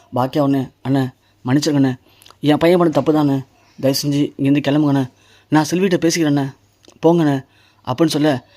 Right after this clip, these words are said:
"இங்க பாரும்மா, செல்விட்டலாம் இனிமே பேச தேவையில்ல. என் பையன் இனிமே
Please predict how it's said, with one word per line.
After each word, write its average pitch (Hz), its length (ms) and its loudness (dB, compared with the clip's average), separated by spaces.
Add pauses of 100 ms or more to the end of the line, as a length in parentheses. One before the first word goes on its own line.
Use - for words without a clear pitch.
(240)
"இங்க 147 240 4
பாரும்மா, 143 320 2 (380)
செல்விட்டலாம் 160 380 4
இனிமே 151 360 4
பேச 151 280 -2
தேவையில்ல. 147 440 2 (380)
என் 135 220 0
பையன் 165 340 4
இனிமே 151 420 2